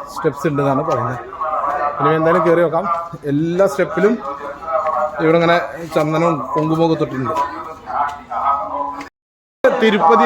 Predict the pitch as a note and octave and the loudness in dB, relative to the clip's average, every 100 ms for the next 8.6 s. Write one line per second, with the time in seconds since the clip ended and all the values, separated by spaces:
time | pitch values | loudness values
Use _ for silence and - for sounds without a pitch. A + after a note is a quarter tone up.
0 | A#3 A3+ G#3 G#3 G#3 F#3+ F#3 F3+ F3 F#3+ | 6 6 6 4 4 4 2 2 2 4
1 | F#3 F#3 - E3 D#3 C#3 - F3 G3+ F#3+ | 6 4 6 6 6 6 6 6 8 6
2 | G3 A3 G#3+ G3 F#3+ G3 F#3 E3+ F3 D#3+ | 6 6 6 6 6 6 6 6 4 4
3 | - D#3+ E3+ C#3+ C3+ A#2 - D#3+ - - | 4 6 6 4 4 2 2 -2 2 2
4 | C3+ C#3 F3+ F#3 F3 F3 F3+ F3 F#3 E3+ | 4 6 6 6 6 4 4 6 4 2
5 | E3+ D#3 F3+ E3 D3+ D3 C#3 D3 - C#3 | 2 4 6 6 4 4 4 4 0 -2
6 | C#3+ - - - - - - F#3+ - B3+ | -2 -2 -4 -6 -6 -6 2 2 6 6
7 | A3+ G#3+ G#3+ G#3+ G3+ A3 G3 F#3+ F#3 G3+ | 8 8 8 6 4 4 4 4 6 4
8 | F3 F3 F3 F3 D#3+ E3+ | 6 4 4 6 4 2